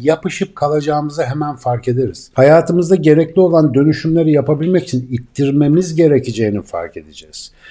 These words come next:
Şimdi bazı tipler vardır sınıflarda. Zırt pırt başka yere oturur. Yani böyle rahatsızdır bunlar.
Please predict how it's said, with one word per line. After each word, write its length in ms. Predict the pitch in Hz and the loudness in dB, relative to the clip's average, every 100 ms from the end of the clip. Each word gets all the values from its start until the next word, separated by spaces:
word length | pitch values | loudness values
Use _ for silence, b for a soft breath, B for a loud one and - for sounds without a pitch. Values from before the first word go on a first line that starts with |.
| B | B
Şimdi 160 | - 156 | -2 4
bazı 320 | 165 202 208 | 6 6 2
tipler 360 | - - 185 196 | -2 0 4 6
vardır 400 | 185 147 113 104 | 6 4 2 -2
sınıflarda. 840 | - 107 95 - 87 80 76 - b b b b - | -2 -4 -4 -6 -6 -6 -10 -16 b b b b -12
Zırt 360 | 101 156 190 | 2 2 2
pırt 180 | 190 190 | -2 0
başka 300 | 170 131 - | 0 0 2
yere 220 | 156 151 | 4 6
oturur. 400 | 117 95 90 76 - - | 4 0 -6 -14 -16 -4
Yani 180 | 123 135 | 2 2
böyle 320 | 143 131 135 | 2 -2 -4
rahatsızdır 720 | 117 127 147 - 190 151 127 92 | -2 -2 -2 -2 -2 0 0 -2
bunlar. 400 | 92 80 78 | -4 -8 -12